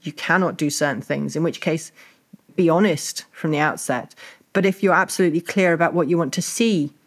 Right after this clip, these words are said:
from that partnership, it's the same as anything, isn't it? Just vocalize that from the outset and say, "This is what we would like to see. This is what we need to see. This is the change that we're aiming for."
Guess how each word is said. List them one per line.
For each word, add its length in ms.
from 200
that 180
partnership, 560
it's 120
the 80
same 200
as 120
anything, 360
isn't 200
it? 160
Just 220
vocalize 580
that 220
from 120
the 80
outset 420
and 80
say, 140
"This 300
is 120
what 220
we 140
would 160
like 180
to 80
see. 200
This 200
is 100
what 140
we 140
need 220
to 60
see. 220
This 220
is 80
the 80
change 380
that 120
we're 180
aiming 280
for." 260